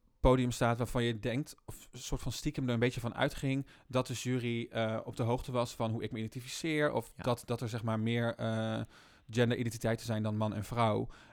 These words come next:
Speaker 1: En op het moment dat dat dan, eh, op zo'n podium niet,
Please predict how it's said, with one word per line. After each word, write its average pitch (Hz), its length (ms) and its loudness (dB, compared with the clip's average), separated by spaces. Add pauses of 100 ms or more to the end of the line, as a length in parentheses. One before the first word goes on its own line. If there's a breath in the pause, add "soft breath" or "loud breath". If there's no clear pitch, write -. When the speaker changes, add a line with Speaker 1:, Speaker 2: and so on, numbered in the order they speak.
(100)
Speaker 1:
En 120 180 2
op 117 60 2
het 120 80 -4
moment 127 260 2
dat 127 120 -2
dat 127 140 -2
dan, 117 340 2 (480 soft breath)
eh, 113 240 4
op - 140 0
zo'n 131 180 6
podium 120 540 6
niet, 143 360 0